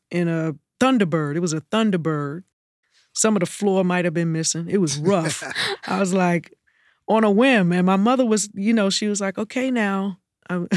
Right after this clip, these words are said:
Speaker 1: <laughs> I'm trusting you know what you're doing." I was sixteen years old. So I got in the car. We went to the house, went down in the basement. There's, like, eight guys waiting down there to hear what I have. I've got my composition rhyme book.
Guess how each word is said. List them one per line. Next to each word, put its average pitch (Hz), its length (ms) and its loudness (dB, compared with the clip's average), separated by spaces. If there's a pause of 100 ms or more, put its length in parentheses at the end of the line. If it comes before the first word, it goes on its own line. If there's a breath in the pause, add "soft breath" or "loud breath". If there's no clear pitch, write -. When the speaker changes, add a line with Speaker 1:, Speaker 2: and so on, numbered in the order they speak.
(220)
Speaker 1:
<laughs> 988 280 -4
I'm 254 180 0
trusting 247 480 -2
you 214 100 -2
know 226 100 0
what 208 140 2
you're 196 80 0
doing." 233 200 2
I 185 60 2
was 180 120 0
sixteen 214 400 -4
years 220 180 -8
old. 226 240 -12 (720 loud breath)
So - 140 0
I 220 60 4
got 208 220 2
in 240 80 4
the 233 60 2
car. 214 320 0
We 190 160 0
went 196 240 0
to 233 80 -2
the 208 100 -2
house, 196 440 -2 (240)
went 185 220 0
down 196 260 2
in 208 80 2
the 202 80 0
basement. 196 640 0
There's, 175 220 -2
like, 156 320 -6
eight 196 320 -2
guys 170 560 -2
waiting 170 320 -2
down 160 260 -4
there 151 200 -6
to - 140 -8
hear 165 400 -4
what 151 160 -4
I 156 120 -6
have. 156 400 -8
I've - 100 -8
got 170 180 -4
my 147 220 -6 (340 loud breath)
composition 185 720 0
rhyme 160 400 -4
book. 180 360 -4